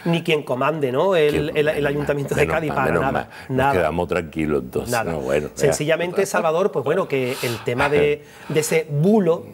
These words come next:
Speaker 1: que se ha
Speaker 2: Sí.
Speaker 1: creado de que este año va a haber una plaga bíblica
Speaker 2: Sí.
Speaker 1: y que va a haber muchas cuca-, va a venir una, una plaga de cucarachas inmensa y
Speaker 2: Sí.
Speaker 1: no, vamos a ver. Eh, lo que puede pasar es que puede,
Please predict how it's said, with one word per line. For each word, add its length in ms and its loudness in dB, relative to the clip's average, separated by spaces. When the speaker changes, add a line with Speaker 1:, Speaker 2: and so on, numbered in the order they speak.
Speaker 1:
que 120 -2
se 160 2
ha 60 4
Speaker 2:
Sí. 40 0
Speaker 1:
creado 400 2
de 100 2
que 80 -2
este 200 -6
año 200 -2
va 60 0
a 40 0
haber 120 2
una 260 -4
plaga 300 -4
bíblica 760 -4
Speaker 2:
Sí. 220 0
Speaker 1:
y 40 4
que 100 0
va 60 -2
a 40 -4
haber 120 0
muchas 460 -2
cuca-, 240 -2
va 80 2
a 40 -2
venir 200 -6
una, 180 0
una 180 0
plaga 320 -2
de 120 -2
cucarachas 560 -2
inmensa 560 0
y 200 -6
Speaker 2:
Sí. 300 -2
Speaker 1:
no, 220 2
vamos 240 -2
a 40 -4
ver. 140 -8
Eh, 140 -2
lo 180 0
que 120 -6
puede 240 0
pasar 560 0
es 140 -2
que 420 -2
puede, 240 0